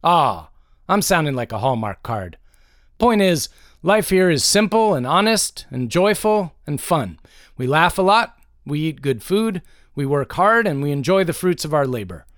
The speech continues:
Where I come from, there's a lot of history at work. A lot of wounds too deep to heal, so I came here to start over.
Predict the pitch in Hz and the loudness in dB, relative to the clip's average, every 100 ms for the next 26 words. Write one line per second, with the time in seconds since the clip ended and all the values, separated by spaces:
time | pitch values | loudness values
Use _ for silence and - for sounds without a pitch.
0 | _ _ - - 131 170 196 220 214 233 | _ _ -20 -6 0 2 2 0 0 0
1 | 226 196 - _ - - - 147 135 147 | 0 0 -6 _ -20 -20 -8 -6 -2 0
2 | 165 135 107 180 - - 131 107 82 104 | 0 0 -2 -2 -2 -4 -6 -6 -8 -12
3 | 80 - - _ - _ _ _ _ - | -14 -20 -20 _ -20 _ _ _ _ -12
4 | 131 160 160 151 175 190 151 107 104 - | -2 2 2 2 2 2 0 -2 -8 -6
5 | 151 127 175 165 - 127 160 170 113 92 | -6 -2 -2 -2 -6 -6 0 0 0 -6
6 | - 117 110 120 135 160 151 160 151 139 | -8 -6 -4 -4 -4 -2 0 0 0 -2
7 | - 156 151 151 104 92 | 0 2 4 2 -2 -10